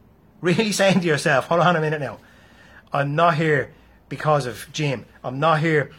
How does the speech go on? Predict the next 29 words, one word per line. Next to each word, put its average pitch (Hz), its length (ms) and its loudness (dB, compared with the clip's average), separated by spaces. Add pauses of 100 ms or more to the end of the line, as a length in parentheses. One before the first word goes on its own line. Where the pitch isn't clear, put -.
(320)
because 147 320 -2
of 131 40 -6
the 120 60 -8
police. 147 460 -6
I'm 127 80 -8
not 160 180 0
here 156 220 0
because 147 260 -4
of 127 40 -6
the 120 80 -10
government. 143 380 -4 (260)
I'm 131 120 -6
not 156 180 2
here 160 200 0
because 135 420 -2 (240)
I 147 60 -4
don't 147 120 2
have 143 100 0
a 131 60 -4
beach. - 400 -6 (280)
I'm 135 140 -4
not 156 140 2
here 160 180 0
because 139 400 -2 (140)
there's 156 100 -8
no 151 120 2
mountains 147 340 0
near 131 140 -2
me. 104 160 -10